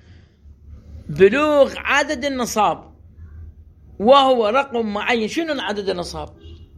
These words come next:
يعني بلوغ عدد النصاب عدد معين. مثال، إذا اضرب مثال، إذا عندي صارت خمسة من الأنعام، الغنم بقسمين، قول الشاة، عندي خمسة مثال، مثال، شنو زكاته؟ وحدة.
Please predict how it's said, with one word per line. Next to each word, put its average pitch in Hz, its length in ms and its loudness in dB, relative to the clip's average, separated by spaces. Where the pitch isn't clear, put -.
يعني 185 540 2
بلوغ 196 480 2
عدد 240 340 0
النصاب 254 440 0
عدد 233 380 0
معين. 202 720 -2
مثال، 196 400 0
إذا 208 260 -2
اضرب 196 320 -2
مثال، 147 320 -2
إذا 226 280 6
عندي 226 560 0
صارت 226 560 0
خمسة 262 680 0
من 233 260 0
الأنعام، 180 640 0
الغنم 240 400 0
بقسمين، 180 640 -6
قول 214 120 0
الشاة، 143 360 -2
عندي 285 300 4
خمسة 277 400 0
مثال، 202 280 -2
مثال، 165 300 -6
شنو 311 300 2
زكاته؟ 285 520 2
وحدة. - 340 0